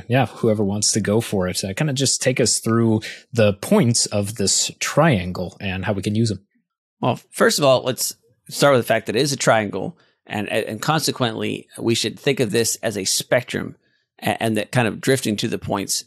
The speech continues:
Speaker 2: and that I don't know that anybody's really on the point or re-, really wants to be. And so everybody's kind of running on a slider here, right? And, uh, also, I don't think that these are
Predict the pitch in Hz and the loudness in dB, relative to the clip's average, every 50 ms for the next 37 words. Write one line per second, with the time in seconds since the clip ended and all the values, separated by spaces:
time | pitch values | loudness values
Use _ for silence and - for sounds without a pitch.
0 | _ - 110 110 113 113 - - 131 175 190 160 135 143 135 117 117 - - 135 | _ -4 -2 0 0 0 2 2 2 2 2 4 4 2 2 2 0 0 -2 -2
1 | 139 123 120 104 107 104 - 110 120 117 110 - - 110 123 135 139 135 - - | 0 0 0 -2 -2 -4 -4 -2 -2 -2 -2 0 2 2 2 2 0 -2 -2 0
2 | 147 147 156 156 - - 113 110 110 110 - - - 113 110 101 98 95 107 117 | 0 2 2 0 -2 -2 -2 0 0 0 0 -2 -2 -2 -2 -2 -2 0 0 0
3 | 120 - - - - - 92 80 76 - _ - - - - _ - 113 110 - | 0 -2 -4 -6 -8 -8 -8 -8 -10 -12 _ -20 -20 -20 -20 _ -4 -2 0 2
4 | 120 117 147 147 151 139 131 - - - 123 117 113 107 98 - - - _ - | 4 4 4 4 4 2 2 0 0 -2 -2 0 0 -2 -2 -6 -10 -18 _ -10
5 | - - 117 117 117 107 101 95 - - - 110 110 104 101 90 80 - - 95 | -4 -2 0 0 0 0 -2 0 0 -2 0 2 2 2 2 2 -2 -4 -6 -4
6 | 90 - - 98 101 104 - _ _ _ - 104 104 104 101 95 101 98 95 - | -4 -4 -2 -2 -2 -2 -4 _ _ _ -10 -6 -6 -4 -2 -2 -2 -2 -2 -2
7 | - 117 143 175 - - 147 131 123 - - 120 131 139 - - 139 127 104 - | 0 2 2 2 2 4 2 2 2 2 0 -2 -2 -2 -2 -2 -2 -2 -2 -4
8 | 107 - 113 117 110 - 107 101 101 98 101 - | -6 -6 -4 -4 -2 0 2 4 4 2 2 0